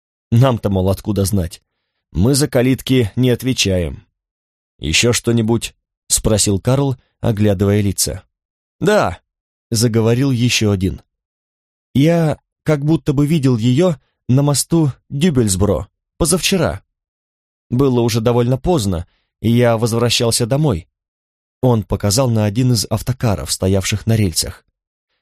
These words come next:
«Она маячила там наверху, глядя на пути. Прямо как Моисей.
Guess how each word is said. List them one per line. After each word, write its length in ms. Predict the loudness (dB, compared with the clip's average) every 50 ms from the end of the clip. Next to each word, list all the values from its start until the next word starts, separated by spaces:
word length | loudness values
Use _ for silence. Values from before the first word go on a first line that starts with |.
| _ _ _
«Она 300 | -2 0 2 2 2 2
маячила 600 | 2 2 0 2 0 0 0 -2 -2 -2 -2 -2 0
там 180 | 0 0 0
наверху, 520 | 0 0 0 -2 -4 -2 -2 -2 -2 -2 -6 _ _ _
глядя 460 | -2 0 0 2 2 2 2 0 0
на 100 | -2 -2
пути. 400 | -2 -4 -6 -4 -4 -6 -6 -6 -12 _ _ _ _ _ _ _ _ _ _ _
Прямо 340 | 0 2 2 2 0 -2 0
как 280 | -2 -4 -4 -2 -2
Моисей. 640 | 0 2 2 2 0 0 -2 -2 -2 -2 -4 -6 -8